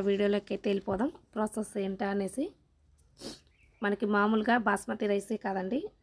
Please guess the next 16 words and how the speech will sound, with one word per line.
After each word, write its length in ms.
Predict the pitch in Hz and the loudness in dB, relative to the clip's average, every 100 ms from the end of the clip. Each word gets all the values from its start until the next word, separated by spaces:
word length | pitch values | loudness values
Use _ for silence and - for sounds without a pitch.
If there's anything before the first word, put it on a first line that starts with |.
| - | -6
నార్మల్ 320 | 202 202 208 202 | -4 0 0 2
రైస్తో 280 | 208 - 208 | 0 -2 -6
కూడా 140 | 202 226 - | -4 -4 -4
చేసుకోవచ్చు. 600 | 202 - 214 196 - 277 403 - _ _ _ _ _ _ _ _ _ _ _ _ _ _ _ _ _ _ _ - | -6 -4 -6 -6 -4 -4 -4 -8 _ _ _ _ _ _ _ _ _ _ _ _ _ _ _ _ _ _ _ -6
చాలా 200 | 202 196 190 | -2 -2 0
పుల్లు 200 | 214 208 220 | 0 0 0
పుల్లుగా 320 | 214 196 247 320 - - - 202 | 0 2 0 -4 -16 -18 -8 0
బాగుంటుంది. 540 | 196 196 208 190 208 320 - _ 208 | 2 2 -2 -2 -2 -2 -6 _ -2
ముందుగా 240 | 208 208 | 0 2
అయితే 140 | 202 214 202 | 2 2 0
నేను 140 | 226 247 | 0 0
టూ 80 | 214 196 | -2 0
గ్లాసెస్ 400 | 196 190 226 - - _ _ _ _ _ _ _ _ _ 233 | -2 -2 -6 -10 -18 _ _ _ _ _ _ _ _ _ -4
రైస్ 200 | 226 196 202 | -2 0 -2
అయితే 140 | 226 220 | -2 0
తీసుకున్నాను. 580 | 208 202 - 220 196 233 | -2 -2 -2 -2 2 2